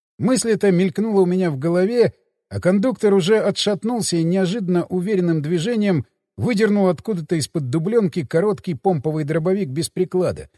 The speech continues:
с одной лишь пистолетной рукоятью, обрезанным до минимума стволом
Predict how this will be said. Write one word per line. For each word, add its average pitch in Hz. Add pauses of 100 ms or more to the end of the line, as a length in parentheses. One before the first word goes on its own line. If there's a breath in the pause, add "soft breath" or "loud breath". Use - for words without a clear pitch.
(140)
с -
одной 202
лишь 214
пистолетной 185
рукоятью, 180 (220)
обрезанным 185
до 156
минимума 175
стволом 165